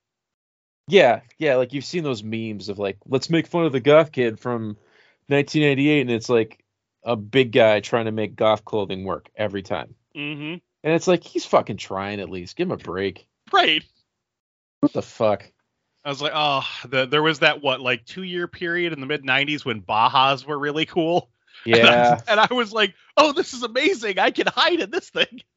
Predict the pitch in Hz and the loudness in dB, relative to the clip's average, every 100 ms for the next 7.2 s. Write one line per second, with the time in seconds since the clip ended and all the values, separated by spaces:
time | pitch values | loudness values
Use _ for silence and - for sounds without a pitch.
0 | _ _ - - - - _ _ _ _ | _ _ -18 -16 -16 -18 _ _ _ _
1 | _ - - - - 233 202 165 139 127 | _ -20 -20 -12 0 4 4 2 -4 -6
2 | 120 107 110 104 110 107 117 131 180 285 | -8 -8 -10 -12 -12 -10 -8 -10 -8 -4
3 | 202 185 190 190 196 202 170 185 208 240 | 0 0 0 0 -2 -2 0 0 0 -4
4 | 240 240 208 - 214 233 - 202 180 240 | -6 -8 -10 -6 -6 -4 -8 -8 -4 -4
5 | 196 240 285 - 165 156 160 151 156 - | -2 -4 -4 -4 -6 -2 0 0 0 -8
6 | _ - - - 113 113 104 110 117 120 | _ -20 -20 -10 -2 -2 0 0 4 4
7 | 113 - | 4 -2